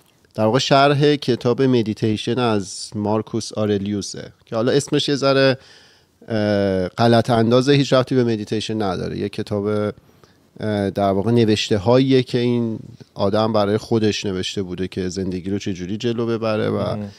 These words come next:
Speaker 1: به چه اصولی پایبند باشه. این کتاب حالا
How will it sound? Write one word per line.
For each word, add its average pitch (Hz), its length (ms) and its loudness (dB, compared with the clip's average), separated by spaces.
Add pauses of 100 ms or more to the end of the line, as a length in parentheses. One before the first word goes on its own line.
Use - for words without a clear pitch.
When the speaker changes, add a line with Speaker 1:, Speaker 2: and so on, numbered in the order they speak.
(540)
Speaker 1:
به 104 320 4
چه 123 240 2
اصولی 120 440 2
پایبند 117 540 2
باشه. 143 540 2
این 135 120 -2
کتاب 123 320 -2
حالا 117 320 0